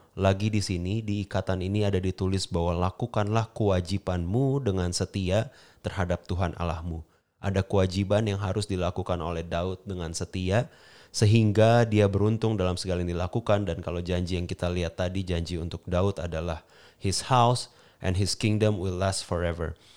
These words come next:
Kemudian yang berikutnya adalah, uh, perjanjian yang New Covenant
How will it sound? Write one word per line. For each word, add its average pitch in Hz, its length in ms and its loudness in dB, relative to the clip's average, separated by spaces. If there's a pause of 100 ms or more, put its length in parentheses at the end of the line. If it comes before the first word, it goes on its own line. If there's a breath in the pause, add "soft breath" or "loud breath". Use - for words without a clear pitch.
(520 loud breath)
Kemudian 120 400 4
yang 120 80 4
berikutnya 110 560 2
adalah, 95 480 0 (400 soft breath)
uh, 90 400 -2 (160)
perjanjian 98 720 2
yang 87 320 -2 (160)
New 104 320 0
Covenant 90 560 0